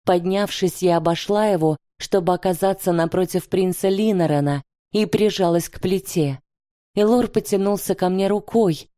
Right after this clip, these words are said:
Я перехватила его запястье и заставила опустить руку на плиту, накрывая его ладонь своей.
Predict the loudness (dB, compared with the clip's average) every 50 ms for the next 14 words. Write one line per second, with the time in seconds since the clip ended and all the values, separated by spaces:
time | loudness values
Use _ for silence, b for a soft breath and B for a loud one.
0 | _ _ -4 0 2 2 2 2 0 0 0 0 0 0 0 0 -2 -2 0 2
1 | 2 2 2 2 0 0 0 0 -2 -2 -2 -2 -4 -4 -4 -6 -6 -2 0 0
2 | 0 0 0 -2 0 2 0 0 -2 -2 -2 0 0 2 2 2 0 0 -2 -2
3 | -4 -4 -2 -2 -2 -4 -2 -2 -2 -2 0 0 0 0 0 0 0 0 0 0
4 | 0 -2 -2 -2 -2 -2 0 0 0 0 0 -2 -4 _ _ _ _ _ -2 0
5 | 0 0 0 0 0 2 2 2 2 2 2 0 0 0 0 2 2 2 2 0
6 | 0 0 0 0 0 -2 -4 -4 -2 0 0 0 0 0 0 0 -2 -4 -10